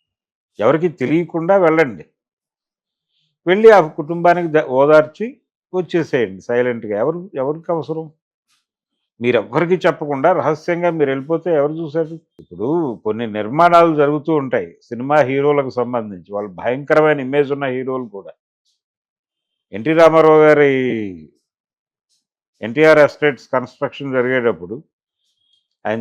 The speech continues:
తలపాగా చుట్టుకుని, ఒక లుంగీ వేసుకుని అలా నిలబడి, ఆ, దాన్ని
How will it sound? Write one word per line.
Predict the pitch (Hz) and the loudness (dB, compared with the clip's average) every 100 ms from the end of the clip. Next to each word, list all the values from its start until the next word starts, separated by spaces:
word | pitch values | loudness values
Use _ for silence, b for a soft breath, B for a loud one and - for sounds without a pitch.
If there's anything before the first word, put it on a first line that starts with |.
| 110 | -4
తలపాగా | 107 117 151 147 151 | -4 2 4 4 2
చుట్టుకుని, | 127 110 113 123 131 127 _ _ _ _ _ _ _ _ _ _ _ _ _ _ - | 0 -10 -12 -10 -10 -12 _ _ _ _ _ _ _ _ _ _ _ _ _ _ -14
ఒక | 101 107 | -10 -8
లుంగీ | 113 147 143 | -4 -2 0
వేసుకుని | 123 - 117 120 120 107 | -2 -6 -10 -10 -6 0
అలా | 120 113 | 0 0
నిలబడి, | 113 117 123 123 117 _ 107 | -2 -2 -2 -2 -8 _ -4
ఆ, | 104 107 104 104 104 98 | -2 0 0 -2 -4 -4
దాన్ని | 110 110 | -4 -4